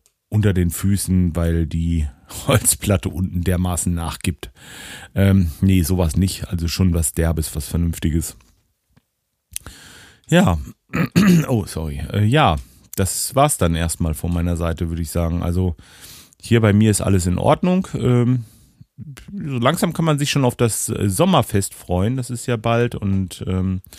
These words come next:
dann geht das Ganze los mit Urlaub. Erst Sommerfest, Urlaub, dann ist irgendwann jetzt nächstes oder übernächstes Wochenende ist ja dieses, ähm,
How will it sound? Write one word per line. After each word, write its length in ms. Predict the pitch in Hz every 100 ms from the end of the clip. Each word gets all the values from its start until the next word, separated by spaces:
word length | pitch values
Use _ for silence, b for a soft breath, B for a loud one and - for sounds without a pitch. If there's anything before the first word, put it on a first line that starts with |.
| B B B B B
dann 160 | 117 117
geht 120 | 139
das 140 | 139
Ganze 320 | - 143 139 131
los 480 | 143 151 113 87
mit 240 | 107 113 -
Urlaub. 760 | 127 127 123 123 123 123 120 - -
Erst 320 | 82 101 107
Sommerfest, 720 | 117 143 143 - 135 135 - - -
Urlaub, 580 | 117 131 131 123 120
dann 200 | - 113
ist 180 | 113 104
irgendwann 880 | 107 120 120 104 113 110 110 110 - - 156 82 82
jetzt 380 | 95 113 - - - _
nächstes 840 | 120 107 85 98 113 156 - 156
oder 140 | 131 117
übernächstes 720 | 120 139 131 131 - 113 -
Wochenende 640 | 127 156 139 131 131 127
ist 180 | 110 110
ja 120 | 113
dieses, 540 | 101 101 98 98 - -
ähm, 340 | 92 92 95